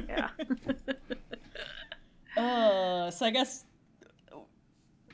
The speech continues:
Speaker 1: Tune
Speaker 2: let
Speaker 1: in
Speaker 2: you,
Speaker 1: next week.
Speaker 2: yeah, we'll let you guys know when we <laughs> finally
Speaker 1: When we
Speaker 2: decide what
Speaker 1: figure
Speaker 2: we,
Speaker 1: our
Speaker 2: where we're going
Speaker 1: shit out.
Speaker 2: next.
Speaker 1: <laughs> In the meantime, if you have a, uh, suggestion for a unit or even just one book that you would like us to cover on this podcast, you can tweet at us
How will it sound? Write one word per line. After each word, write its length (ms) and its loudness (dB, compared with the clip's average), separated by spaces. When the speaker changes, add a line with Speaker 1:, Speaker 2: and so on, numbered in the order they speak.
Speaker 1:
Tune 240 6
Speaker 2:
let 140 10
Speaker 1:
in 60 4
Speaker 2:
you, 40 2
Speaker 1:
next 320 10
week. 240 10
Speaker 2:
yeah, 160 6
we'll 160 8
let 160 8
you 60 2
guys 240 6
know 220 6
when 120 -2
we 120 -2
<laughs> 760 -6
finally 280 4
Speaker 1:
When 20 0
we 80 4
Speaker 2:
decide 220 6
what 100 0
Speaker 1:
figure 140 2
Speaker 2:
we, 40 6
Speaker 1:
our 80 8
Speaker 2:
where 80 6
we're 100 0
going 140 2
Speaker 1:
shit 140 10
out. 340 6
Speaker 2:
next. 160 4
Speaker 1:
<laughs> 100 -2
In 160 6
the 60 6
meantime, 680 6
if 180 10
you 360 0
have 600 8
a, 600 4
uh, 180 8
suggestion 720 6
for 140 8
a 80 10
unit 500 4
or 260 6
even 280 0
just 180 0
one 280 6
book 320 0
that 80 -4
you 140 -2
would 120 2
like 200 6
us 160 0
to 80 -12
cover 340 2
on 200 -2
this 140 -10
podcast, 560 -6
you 220 -4
can 320 -6
tweet 240 -4
at 100 -4
us 200 -4